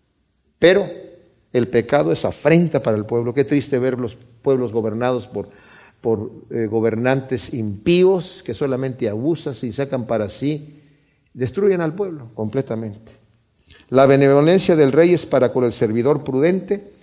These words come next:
pero su enojo contra el que lo avergüenza. Aquí habla personalmente del rey, ¿verdad?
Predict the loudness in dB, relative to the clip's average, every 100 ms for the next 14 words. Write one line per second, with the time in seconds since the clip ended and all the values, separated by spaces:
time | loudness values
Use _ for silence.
0 | _ _ -2 -2 -2 0 0 0 -4 -4
1 | -6 -2 -2 -2 -4 -4 -2 -2 -4 -4
2 | 0 0 0 -8 -14 -16 _ _ _ _
3 | _ _ -18 -10 0 2 2 0 -2 -2
4 | 0 -2 -2 -4 -2 2 4 4 -2 -6
5 | -2 -2